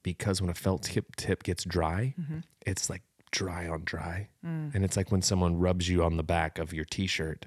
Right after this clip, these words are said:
Speaker 1: which is one of my least favorite things.
Speaker 2: You've never liked that.
Speaker 1: I
Speaker 2: Well,
Speaker 1: don't
Speaker 2: that's
Speaker 1: care
Speaker 2: why
Speaker 1: for
Speaker 2: you have to discard it. You get a new pin.
Speaker 1: My t-shirt?
Speaker 2: No.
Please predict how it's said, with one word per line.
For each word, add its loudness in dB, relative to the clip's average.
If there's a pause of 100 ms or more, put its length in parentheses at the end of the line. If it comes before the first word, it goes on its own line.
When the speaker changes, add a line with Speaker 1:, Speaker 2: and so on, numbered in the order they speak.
Speaker 1:
which 2
is 0
one 2
of 0
my -4
least -8
favorite -12
things. -2
Speaker 2:
You've 0
never 0
liked -8
that. -6
Speaker 1:
I -6
Speaker 2:
Well, -4
Speaker 1:
don't 2
Speaker 2:
that's 2
Speaker 1:
care 0
Speaker 2:
why 2
Speaker 1:
for 4
Speaker 2:
you 6
have -4
to -4
discard -4
it. -4
You -2
get -2
a -2
new -2
pin. -8
Speaker 1:
My 2
t-shirt? 2 (240)
Speaker 2:
No. -12